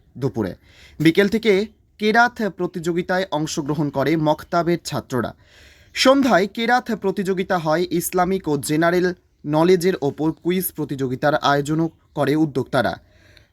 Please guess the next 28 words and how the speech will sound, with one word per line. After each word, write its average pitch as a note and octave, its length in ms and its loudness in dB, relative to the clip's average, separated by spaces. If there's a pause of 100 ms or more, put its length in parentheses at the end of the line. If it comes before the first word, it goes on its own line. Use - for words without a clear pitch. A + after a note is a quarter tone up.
এদিন G3+ 260 4
স্থানীয় A#3 380 2 (160)
আলেম G3 320 2
সহ F#3+ 380 -2
বহিরাগত D#3+ 560 -2
বিশিষ্ট D3+ 460 -6 (120)
আলেমরা C#3 520 0 (340)
উপস্থিত E3+ 440 0
ছিলেন। A#2 300 0 (340)
এদিন D#3 320 2 (300)
কমিটির A3+ 360 4
পক্ষ A3+ 260 -4
থেকে A3 240 -6
বিশিষ্ট F3 380 -6
ব্যক্তি E3 420 -2 (800)
অ্যাডভোকেট D#3 580 0
সৈয়দ F#3+ 560 2 (220)
হাবিবুল্লাহ G#3 880 0
সাহেবকে E3 540 -2
মানপত্র E3 800 0 (280)
প্রদান F3 320 2
করা G#2 220 -2
হয়। A2 280 2 (340)
সভাপতি B3+ 440 4
হিসেবে C4 340 0
উপস্থিত G#3+ 360 -6
ছিলেন A3+ 280 -2
সৈ-, G3 240 -2